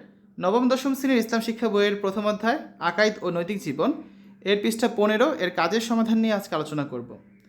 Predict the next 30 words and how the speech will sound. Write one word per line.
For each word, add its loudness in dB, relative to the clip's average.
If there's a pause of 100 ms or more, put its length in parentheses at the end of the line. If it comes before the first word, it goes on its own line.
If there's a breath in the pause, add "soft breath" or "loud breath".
(300 soft breath)
এই 0
ভিডিওটির 2
ডেসক্রিপশনে 0
এবং 2
পিন 0
কমেন্টে -4
প্লেলিস্টের 2
লিংক -2
দেওয়া 2
আছে, -4 (480 loud breath)
সেখান 2
থেকে 0
তোমাদের 2
যার 4
যে 0
বিষয়ের -2
ভিডিও -2
দরকার -2
খুব -4
সহজেই 0
দেখে -4
নিতে -6
পারবে। -8 (1000 soft breath)
পনেরো 4
পৃষ্ঠায় 0
কাজটি 0
রয়েছে, -2 (640 soft breath)
শিক্ষার্থীরা 2
শিরকের 0
পরিচয়, 0